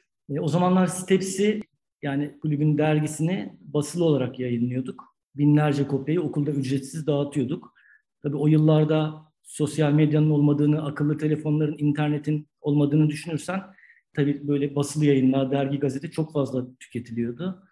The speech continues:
Okulda da, kampüste de çok canlıdır Boğaziçi Üniversitesi'nin kampüsü. Hafta sonu, hafta içi yurtta kalan öğrenciler, dışarıdan gelenler derken gerçekten üniversitenin, e, sürekli bir yayını olmuştu Steps. İnsanlar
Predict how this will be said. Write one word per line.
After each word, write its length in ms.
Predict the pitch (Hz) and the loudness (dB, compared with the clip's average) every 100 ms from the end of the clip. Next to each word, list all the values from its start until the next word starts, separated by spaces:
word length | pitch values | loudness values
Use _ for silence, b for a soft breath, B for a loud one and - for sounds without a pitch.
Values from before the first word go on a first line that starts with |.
| b b _ | b b _
Okulda 400 | 143 - 170 185 | -6 -2 2 4
da, 100 | 160 | 4
kampüste 480 | - 156 156 - 165 | 2 2 2 -2 -2
de 100 | 165 | 0
çok 300 | 175 - 131 | -2 -6 -4
canlıdır 480 | 147 156 165 151 127 | 0 2 2 0 0
Boğaziçi 400 | 127 123 - 131 | -2 -4 -6 -4
Üniversitesi'nin 680 | 123 123 - _ - 127 127 | -4 -6 -10 _ -4 -2 -2
kampüsü. 680 | 127 127 123 - 143 147 _ | -4 -6 -8 -6 -6 -6 _
Hafta 160 | - 139 | -10 -8
sonu, 260 | - 135 127 | -4 -4 -4
hafta 280 | 123 - | -8 -4
içi 200 | 127 127 | -4 -4
yurtta 300 | 135 131 143 | -6 -4 -4
kalan 220 | 135 135 135 | -4 -2 -2
öğrenciler, 760 | 131 131 131 127 131 131 - _ _ _ - | -4 -2 -4 -4 -8 -8 -14 _ _ _ -10
dışarıdan 500 | 139 147 135 139 135 | -6 -4 -4 -2 0
gelenler 480 | 135 135 131 135 135 | 0 -2 -4 -4 -6
derken 480 | 139 139 - 202 b b b b b _ | -8 -10 -8 -8 b b b b b _
gerçekten 540 | 175 175 175 151 196 185 | 0 0 0 0 0 2
üniversitenin, 880 | 165 165 160 - 160 208 208 - _ _ _ 151 | 2 2 0 -2 -2 -2 -4 -10 _ _ _ -8
e, 160 | 147 | -8
sürekli 440 | - 175 170 - 185 | -4 -2 0 0 2
bir 60 | |
yayını 340 | 180 170 175 170 | 4 4 2 2
olmuştu 400 | 131 123 - - | 2 0 -6 -12
Steps. 520 | - 160 - - - _ | -8 -8 -8 -20 -20 _
İnsanlar 640 | 139 135 143 139 147 151 | -8 -6 0 0 0 -2